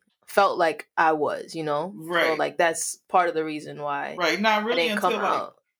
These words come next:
Speaker 2: Queen Latifah or Snoop from The Wire, right? Like, I <laughs> think, like, those were, like, what we got to,
Speaker 1: Right,
Speaker 2: um,
Speaker 1: to look.
Speaker 2: Right, and Queen Latifah and Set It Off only because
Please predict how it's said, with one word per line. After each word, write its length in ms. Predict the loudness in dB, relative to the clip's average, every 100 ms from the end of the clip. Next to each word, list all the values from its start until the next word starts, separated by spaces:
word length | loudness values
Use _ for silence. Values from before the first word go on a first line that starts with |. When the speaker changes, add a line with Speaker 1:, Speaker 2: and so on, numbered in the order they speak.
| _ -6
Speaker 2:
Queen 240 | -4 -2
Latifah 380 | -4 -4 -4 0
or 580 | 2 2 2 -2 -6 -10
Snoop 360 | -8 -2 -2 -2
from 140 | -4
The 100 | -2
Wire, 380 | 2 4 4 2
right? 200 | 0 0
Like, 160 | 0 0
I 140 | -2
<laughs> 520 | -6 -16 _ _ _
think, 140 | -2 2
like, 280 | 2 2 2
those 280 | 2 2 -2
were, 100 | 0
like, 320 | 2 2 0
what 200 | -2 -2
we 120 | 0
got 360 | 2 2 0 -2
to, 400 | -2 -2 -6 -12 -20 -20 _ -6
Speaker 1:
Right, 400 | -4 -2 -4 -10
Speaker 2:
um, 140 | -16 _ _ _
Speaker 1:
to 100 | -16
look. 260 | -14 -14 -18 _ _ _ -10
Speaker 2:
Right, 380 | -6 -6 -8 -10
and 120 | -10 -6
Queen 200 | -4 -2
Latifah 380 | -2 0 0
and 60 | -2
Set 220 | -2 -2
It 100 | 2
Off 200 | 2 2 0
only 320 | -2 -2 -4
because 440 | 0 0 0 -2